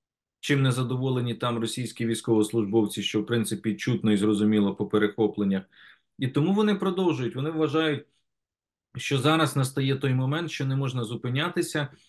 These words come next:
і ніхто не отримує ні відпусток, не отримують ротацій. Тобто всі ті, хто перебували, вони і перебувають.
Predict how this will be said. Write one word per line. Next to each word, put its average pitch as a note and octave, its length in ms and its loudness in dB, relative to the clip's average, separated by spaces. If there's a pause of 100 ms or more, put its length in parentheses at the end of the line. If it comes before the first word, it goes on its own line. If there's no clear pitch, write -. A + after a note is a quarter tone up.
(200)
і D3 120 4
ніхто D#3+ 340 4
не C3 120 4
отримує A#2+ 480 0
ні B2 120 -4
відпусток, F3 640 -4 (360)
не C3 120 6
отримують C#3 520 4
ротацій. D#3+ 640 -2 (200)
Тобто C#3 260 0
всі C#3 320 4
ті, C#3 160 2
хто A#2 240 0
перебували, A#2+ 600 2
вони C3 260 0
і B2 40 -2
перебувають. B2 760 -2